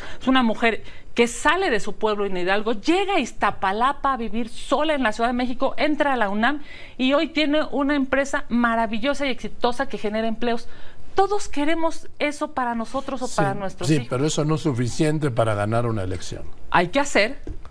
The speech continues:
Speaker 1: que conozcan esta historia y en el momento legal en el que podamos presentar propuestas,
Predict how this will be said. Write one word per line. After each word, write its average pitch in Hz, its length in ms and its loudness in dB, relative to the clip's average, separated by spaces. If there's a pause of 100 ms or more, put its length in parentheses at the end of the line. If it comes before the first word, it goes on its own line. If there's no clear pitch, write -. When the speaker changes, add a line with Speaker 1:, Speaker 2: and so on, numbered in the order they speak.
(140)
Speaker 1:
que 208 160 0
conozcan 196 680 0
esta 165 220 -2
historia 190 500 -2
y 226 140 4
en 202 100 2
el 190 100 2
momento 226 580 2
legal 202 360 -2
en 196 100 -4
el 170 80 -2
que 180 120 -2
podamos 196 440 0
presentar 165 560 0
propuestas, 220 500 0